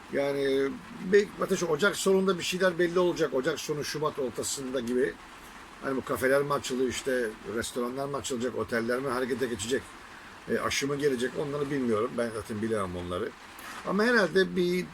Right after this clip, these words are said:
biraz bir gelişme olması lazım. Çünkü piyasa gerçekten çok gergin. E, "Sivri kofli, si-, ha, sivri kofli, sivri kofli." demiş.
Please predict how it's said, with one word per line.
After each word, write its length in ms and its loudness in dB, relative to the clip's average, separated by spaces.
biraz 300 0
bir 60 -8
gelişme 440 0
olması 300 0
lazım. 280 2
Çünkü 220 -6
piyasa 280 0
gerçekten 560 -2
çok 260 -6
gergin. 460 2
E, 80 8
"Sivri 540 2
kofli, 560 4
si-, 300 4
ha, 140 0
sivri 320 6
kofli, 380 2
sivri 320 4
kofli." 380 2
demiş. 360 -2